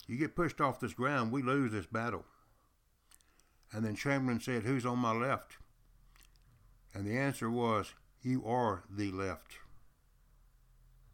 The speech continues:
You are the left." And here they come. Confederates, Hood's Texas Brigade and others,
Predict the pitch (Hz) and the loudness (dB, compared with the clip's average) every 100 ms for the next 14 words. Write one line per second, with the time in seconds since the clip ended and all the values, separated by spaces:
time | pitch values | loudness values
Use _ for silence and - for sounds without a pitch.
0 | - - 127 127 117 110 104 85 - 98 | -20 -4 -2 0 -2 0 0 -4 -8 -6
1 | 95 90 80 - - - - - _ _ | -4 -4 -6 -14 -20 -20 -20 -20 _ _
2 | _ _ _ _ _ _ _ _ _ _ | _ _ _ _ _ _ _ _ _ _
3 | - _ _ - - 92 92 123 123 127 | -20 _ _ -18 -10 -6 -2 0 2 0
4 | 127 120 98 82 - - - - - - | 0 0 0 -2 -6 -14 -20 -20 -20 -20
5 | - - - - _ _ - - - - | -20 -20 -20 -20 _ _ -20 -20 -20 -20
6 | - - 101 - 143 104 87 - - 131 | -12 -4 -4 0 0 2 0 -4 -2 0
7 | 107 - 139 135 - 107 - 107 104 101 | 0 -4 -4 -4 -6 -10 -6 -2 0 0
8 | 95 98 110 120 92 78 | -2 -2 -2 -2 -2 -6